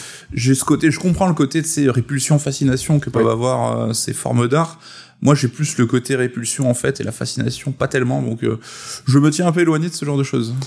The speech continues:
Speaker 2: Je vous conseille même le, le film, les films du fils de Cronenberg et Progenitor, qui est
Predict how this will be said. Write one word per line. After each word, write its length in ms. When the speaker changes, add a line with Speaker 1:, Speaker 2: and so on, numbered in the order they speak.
Speaker 2:
Je 100
vous 60
conseille 280
même 180
le, 380
le 120
film, 440
les 160
films 280
du 140
fils 400
de 60
Cronenberg 500
et 60
Progenitor, 580
qui 200
est 220